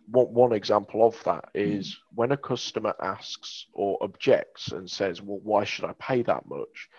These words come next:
Speaker 1: The successful brand owner
Speaker 2: Yes. Mm-hmm.
Speaker 1: look at that and think, "Oh, that means they don't want to buy from me." They instead look at that and say, "Well, they're basically
Speaker 2: Mm.
Speaker 1: offering up a test."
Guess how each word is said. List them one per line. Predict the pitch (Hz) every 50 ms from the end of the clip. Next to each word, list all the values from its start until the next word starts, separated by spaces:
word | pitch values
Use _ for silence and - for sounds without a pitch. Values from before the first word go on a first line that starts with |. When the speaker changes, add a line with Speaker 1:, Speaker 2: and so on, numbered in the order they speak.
| - - - - _ _ _ _ _ _ _ _ _ _ _ -
Speaker 1:
The | 107 110 110 110 107
successful | - - - - - - 131 139 - - - 135 123 113
brand | 107 - 113 110 113 110 104 95
owner | 85 73 73 85 85 82 82 82 - _ -
Speaker 2:
Yes. | 165 160 151 139 147 160 - - - _ 175
Mm-hmm. | 170 185
Speaker 1:
look | - - - -
at | - -
that | 104 101 - -
and | 98 101
think, | - - 104 98 98 98 - - -
"Oh, | - 104 98 95
that | 101 92 -
means | 104 101 95 -
they | 98 101
don't | 95 - 104 101 87 -
want | 95 92 -
to | -
buy | 110 - 101 104 101
from | 98 - - 92 87
me." | 85 82 71 - - _ - - _ _
They | - 104
instead | 104 104 - - - 120 107 104
look | 107 104 - -
at | -
that | 107 104 - -
and | - 95
say, | - - - 98 98 98 92
"Well, | 98 98 95 95
they're | 85 95 98 101 - _ _ _ _ _
basically | 104 120 123 - - - - - 98 98
Speaker 2:
Mm. | - - 170 -
Speaker 1:
offering | - 139 - - 104 98
up | 87 - -
a | -
test." | - - - - - - - - - - -